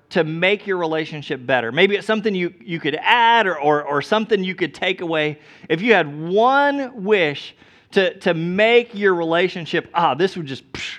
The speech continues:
things would just be so much better. I know you have an awesome relationship, an awesome marriage, but,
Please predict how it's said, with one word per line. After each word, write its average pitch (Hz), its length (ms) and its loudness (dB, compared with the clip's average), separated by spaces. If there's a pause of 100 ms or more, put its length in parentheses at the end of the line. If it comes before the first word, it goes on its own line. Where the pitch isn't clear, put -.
(120)
things 214 280 0
would 151 100 -2
just 139 180 -10
be 139 200 -6
so 233 360 2
much 226 240 0
better. 175 140 0
I 175 60 4
know 180 100 0
you 196 100 4
have 202 140 2
an 180 60 -2
awesome 190 320 2
relationship, 196 420 0
an 185 80 -6
awesome 175 260 0
marriage, 180 300 -2
but, 175 180 0